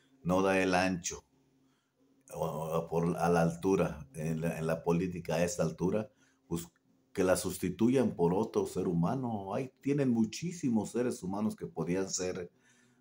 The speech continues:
podían ser, eh, candidatos del Frente Amplio. Ahí está el mismo, este, chamaco de la Madrid, el mismo,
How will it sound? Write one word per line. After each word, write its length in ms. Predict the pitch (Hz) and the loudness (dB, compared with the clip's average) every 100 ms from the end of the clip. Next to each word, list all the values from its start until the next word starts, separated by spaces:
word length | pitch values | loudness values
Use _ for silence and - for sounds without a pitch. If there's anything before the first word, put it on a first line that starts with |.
| _ | _
podían 400 | 80 82 87 87 | 0 4 4 4
ser, 360 | 87 95 90 87 | 2 4 4 4
eh, 460 | 82 80 76 76 73 | 2 0 -2 -6 -8
candidatos 680 | - 85 80 82 85 87 80 | -2 -2 0 0 0 0 -2
del 140 | 80 - | -4 -8
Frente 400 | 82 82 82 82 | -4 -4 0 -2
Amplio. 560 | 87 107 90 85 80 _ - _ _ _ - | -2 -6 -6 -6 -8 _ -20 _ _ _ -4
Ahí 120 | 92 | -2
está 140 | - 101 | 2 4
el 80 | |
mismo, 400 | 98 95 92 90 85 - 82 | 4 2 2 2 2 0 2
este, 1160 | 85 82 - - 80 78 78 76 78 73 69 71 - _ _ _ _ _ _ _ - | 4 4 0 -4 -2 -2 -4 -4 -6 -10 -14 -20 -20 _ _ _ _ _ _ _ -4
chamaco 440 | 85 90 101 98 | -2 0 0 0
de 100 | 82 | 0
la 120 | 78 | 0
Madrid, 600 | 80 78 80 98 127 - _ _ _ _ _ | 0 -2 0 2 2 -2 _ _ _ _ _
el 160 | 90 95 | -2 4
mismo, 600 | 120 131 117 101 87 | 4 6 4 4 2